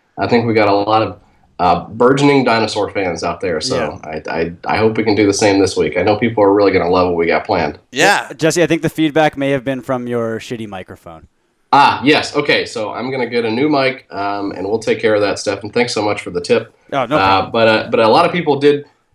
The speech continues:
Speaker 1: They, they wrote, uh, they emailed, they s-, you know, they sent me letters. "Hey, we're so glad this is our only news source now that the Daily Show,"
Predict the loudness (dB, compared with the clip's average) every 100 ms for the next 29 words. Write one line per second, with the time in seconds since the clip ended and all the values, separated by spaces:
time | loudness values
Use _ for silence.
0 | _ -4 -4 -2 -6 -2 2 4 4 2
1 | -6 -6 -4 -2 0 2 2 0 -2 -8
2 | -10 -14 -14 -14 -14 -10 -4 0 2 2
3 | 0 0 2 4 4 2 0 -6 -10 -4
4 | -4 -2 -4 -4 -6 -8 -8 -4 0 0
5 | 0 0 -2 -4 -4 -4 -4 -2 -2 -2
6 | 0 0 0 -2 -2 -2